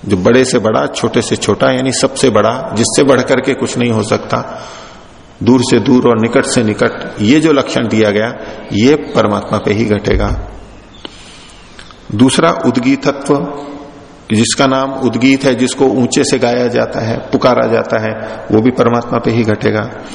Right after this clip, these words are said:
और उपास्यत्व, उपास्य के रूप में परमात्मा ही, ब्रह्म ही स्वीकार्य है, भौतिक आकाश की उपासना अन्यत्र उल्लेखित नहीं है। इन संकेतों से पता लगता है कि यहां ब्रह्म ही ग्रहित होगा।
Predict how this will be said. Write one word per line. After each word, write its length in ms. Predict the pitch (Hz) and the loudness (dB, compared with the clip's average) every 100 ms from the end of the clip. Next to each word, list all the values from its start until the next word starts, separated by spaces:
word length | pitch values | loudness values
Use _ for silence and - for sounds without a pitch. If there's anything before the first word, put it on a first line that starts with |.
| - - | -2 0
और 120 | 131 | 2
उपास्यत्व, 680 | - 131 120 - 107 - 104 | 2 2 2 0 -2 -2 -6
उपास्य 560 | 90 110 131 - 139 | -4 0 2 2 0
के 120 | 131 | 0
रूप 180 | 117 110 110 | 0 0 0
में 100 | 135 | -2
परमात्मा 600 | 135 - 110 110 - 117 | 0 0 0 0 -2 -4
ही, 140 | 110 123 | 0 0
ब्रह्म 320 | 117 113 110 | 0 0 2
ही 180 | 110 131 | 2 2
स्वीकार्य 520 | - 110 113 107 104 | 0 2 2 2 0
है, 260 | 110 110 | 0 -2
भौतिक 380 | 104 110 - 120 | 0 0 0 0
आकाश 360 | 117 117 110 - | 0 0 -4 -2
की 140 | 131 | -2
उपासना 540 | 123 123 104 - 117 131 | 0 0 -2 -2 -2 -2
अन्यत्र 560 | - 113 104 110 - | -2 -2 0 0 0
उल्लेखित 580 | 135 101 104 104 - - | 0 2 0 0 -4 -2
नहीं 280 | 104 104 101 | -2 0 -2
है। 580 | 95 95 104 - - - - - | -2 -4 -8 -16 -18 -20 -6 0
इन 100 | 123 | 2
संकेतों 500 | 123 113 120 113 113 | 2 2 0 2 0
से 140 | - | 0
पता 280 | 104 104 107 | -2 0 2
लगता 300 | 101 - 113 | 0 -2 -2
है 100 | 110 | -2
कि 120 | - | 0
यहां 240 | 107 120 113 | -2 0 0
ब्रह्म 300 | 101 101 98 | -2 0 0
ही 280 | 104 127 | 2 2
ग्रहित 600 | 131 - 95 101 113 113 98 | 0 -2 -2 -2 -2 -4 -4
होगा। 520 | 90 92 95 101 107 | -4 -2 -4 -4 -10